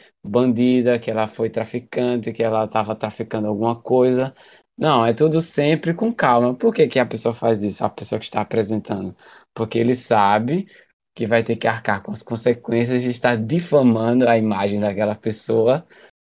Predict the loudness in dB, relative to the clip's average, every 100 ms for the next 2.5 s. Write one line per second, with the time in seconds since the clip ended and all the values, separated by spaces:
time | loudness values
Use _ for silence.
0 | _ -4 0 0 0 2 4 4 4 2
1 | 2 0 2 4 4 2 -4 -10 -20 -4
2 | -2 2 2 2